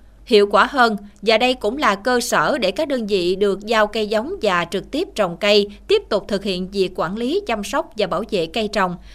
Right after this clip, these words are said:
góp phần nâng cao ý thức của chính quyền địa phương, tổ chức, doanh nghiệp và nhân dân về tầm quan trọng của cây xanh đối với đời sống của con người và tích cực hưởng ứng đề án trồng cây xanh trên địa bàn tỉnh Bến Tre giai đoạn hai nghìn không trăm hai mươi mốt hai nghìn không trăm hai mươi lăm.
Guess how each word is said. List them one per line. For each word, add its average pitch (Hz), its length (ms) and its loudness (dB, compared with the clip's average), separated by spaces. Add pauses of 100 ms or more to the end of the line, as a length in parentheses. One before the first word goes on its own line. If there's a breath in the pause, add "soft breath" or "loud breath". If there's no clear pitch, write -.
(140 loud breath)
góp 339 200 4
phần 208 180 2
nâng 240 160 -6
cao 226 160 0
ý 285 120 -4
thức 349 200 -8
của 185 100 -2
chính 277 260 -10
quyền 190 180 -2
địa 175 140 -4
phương, 220 360 -4
tổ 196 320 -4
chức, 381 240 -4
doanh 220 200 -2
nghiệp 185 280 -4
và 185 120 -4
nhân 196 260 -6
dân 214 200 2 (300 loud breath)
về 214 140 2
tầm 208 200 -4
quan 247 200 -4
trọng 185 320 -6
của 180 180 -4
cây 220 180 -6
xanh 208 380 -4
đối 202 160 -2
với 240 100 -4
đời 202 180 -2
sống 202 280 -8
của 175 140 -6
con 202 240 -4
người 180 280 -4 (300 loud breath)
và 196 200 2
tích 320 200 -8
cực 185 220 -2
hưởng 190 120 -8
ứng 214 220 -6
đề 202 140 -2
án 220 260 -8
trồng 190 240 -4
cây 202 120 0
xanh 196 300 -4
trên 202 200 -4
địa 165 100 -4
bàn 165 240 -6
tỉnh 160 140 -8
Bến 240 160 -8
Tre 196 280 0 (300 loud breath)
giai 233 120 0
đoạn 180 260 -2
hai 220 140 -2
nghìn 175 200 -6
không 202 180 -8
trăm 202 160 -2
hai 196 160 -6
mươi 185 100 -6
mốt 214 260 -4
hai 202 140 -8
nghìn 170 180 -10
không 196 160 -8
trăm 185 240 -6
hai 190 120 -8
mươi 180 140 -8
lăm. 180 180 -4